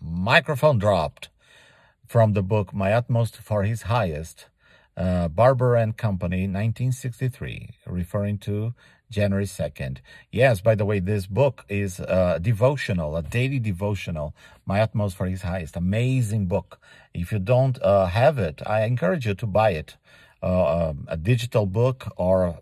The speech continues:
a paper format, but it's an amazing devotional. Maybe you could follow this book next year, for example.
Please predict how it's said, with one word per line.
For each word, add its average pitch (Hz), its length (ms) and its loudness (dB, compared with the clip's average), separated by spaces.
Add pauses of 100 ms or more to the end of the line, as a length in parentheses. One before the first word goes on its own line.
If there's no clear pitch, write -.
a 82 100 -4
paper 117 440 -2
format, 98 520 0
but 87 140 -4
it's 87 140 -6
an 95 100 -2
amazing 98 680 -2 (320)
devotional. 101 680 0
Maybe 104 320 -2
you 107 120 -2
could 101 220 -6
follow 113 400 2
this 90 320 -6
book 101 400 -8 (380)
next 104 360 -4
year, 139 180 0
for 101 120 -4
example. 82 720 -8